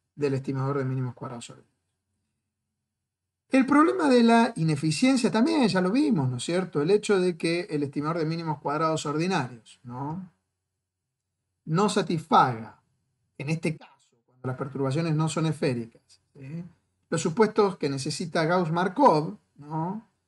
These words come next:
entre ellos que la esperanza de mu por mu traspuesta sea igual a sigma cuadrado por la identidad, justamente, ¿no? Eh,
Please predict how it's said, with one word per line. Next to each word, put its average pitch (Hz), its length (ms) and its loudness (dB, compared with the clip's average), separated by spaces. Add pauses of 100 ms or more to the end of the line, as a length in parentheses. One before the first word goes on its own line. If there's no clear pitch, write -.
(160)
entre 175 260 4
ellos 196 180 6
que 165 100 0
la 147 80 2
esperanza 165 360 -2
de 160 60 0
mu 175 120 -2
por 160 140 -2
mu 160 120 0
traspuesta 165 500 0
sea 147 120 0
igual 151 180 2
a 135 40 0
sigma 156 220 -2
cuadrado 151 260 0
por 160 140 2
la 147 180 4
identidad, 151 800 0
justamente, 156 840 -4
¿no? 190 360 -4 (680)
Eh, 139 480 -6